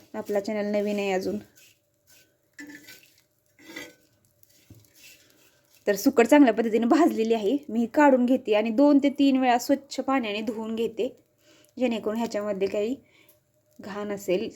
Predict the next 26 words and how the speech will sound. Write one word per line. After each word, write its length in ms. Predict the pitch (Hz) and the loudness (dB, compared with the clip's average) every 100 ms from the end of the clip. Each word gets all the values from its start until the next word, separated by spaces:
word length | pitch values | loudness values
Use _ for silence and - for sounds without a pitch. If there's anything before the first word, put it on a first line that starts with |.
| _ _ _ | _ _ _
असं 160 | 196 196 226 | -12 -10 -4
थोडंसं 300 | 214 202 208 | -4 -2 -4
तांबडं 380 | 247 233 202 190 | -2 0 4 4
पाणी 340 | 196 226 208 190 | 4 -4 -6 -6
निघतं 280 | 196 - | -8 -12
त्यातनं. 280 | 226 - 208 - _ _ _ _ _ - | -12 -10 -12 -16 _ _ _ _ _ -6
तर 60 | 196 | 2
दोन, 220 | 254 262 | 4 4
तीन, 260 | - 233 226 | 0 -4 -6
तीन, 480 | - - 269 269 | -10 -2 2 2
चार 400 | 262 262 254 262 269 _ _ - | 2 2 2 2 -2 _ _ -14
वेळा 200 | 220 220 214 | -6 -4 -2
तरी 100 | 226 | -2
धुवून 260 | 240 240 226 | 0 0 0
घ्यायची 260 | 233 - | 0 -2
स्वच्छ. 360 | 190 214 - - | -6 -8 -6 -6
तर 580 | 285 - _ _ - 220 | -6 -6 _ _ -12 -4
मी 120 | 233 | 2
धुवून 260 | 247 285 262 | 6 8 8
घेते 300 | 277 - 269 - _ _ _ 196 | 4 2 -2 -4 _ _ _ -8
आणि 80 | 214 | 4
नंतर 340 | 311 320 208 196 | 6 6 4 -6
तुम्हाला 220 | 196 175 | -6 -6
दाखवते. 480 | 202 196 - - _ _ _ _ _ _ _ _ _ _ _ _ _ _ _ _ _ _ _ _ _ | -8 -10 -18 -20 _ _ _ _ _ _ _ _ _ _ _ _ _ _ _ _ _ _ _ _ _
तर 100 | 220 | 0
मित्रांनो, 540 | 247 294 269 277 247 | 2 4 4 2 2